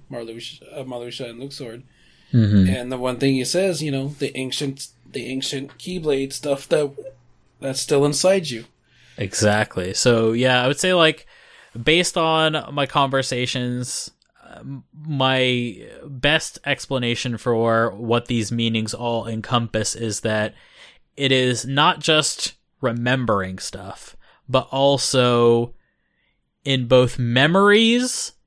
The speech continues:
Speaker 2: and also in identity and personality and feeling,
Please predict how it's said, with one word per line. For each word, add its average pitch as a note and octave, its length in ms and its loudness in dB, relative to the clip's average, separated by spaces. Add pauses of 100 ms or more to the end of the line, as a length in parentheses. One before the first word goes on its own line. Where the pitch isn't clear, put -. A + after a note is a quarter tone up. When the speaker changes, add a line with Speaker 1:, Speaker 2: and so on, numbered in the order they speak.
(160)
Speaker 2:
and C#3+ 200 2
also C#3+ 840 2
in B2+ 440 0
identity F3 1160 0
and B2 220 -4
personality D#3 1120 0
and A2+ 260 -6
feeling, E3 840 0